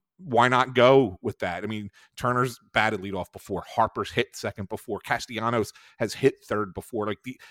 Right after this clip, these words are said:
these guys are going in. We're not asking them to do something they've never done before. Um, and, and, and they've had success in those spots.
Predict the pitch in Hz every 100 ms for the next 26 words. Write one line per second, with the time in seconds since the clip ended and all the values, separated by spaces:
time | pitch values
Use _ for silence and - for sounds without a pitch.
0 | _ 143 139 139 135 135 117 131 123 123
1 | 127 104 123 120 131 - 123 131 - 127
2 | 107 98 117 - 120 107 95 107 104 95
3 | 87 98 107 95 - 71 - - _ _
4 | _ 95 98 95 92 92 98 110 104 -
5 | 110 107 113 110 101 131 123 - - 135
6 | - 101 90 85 - 82 67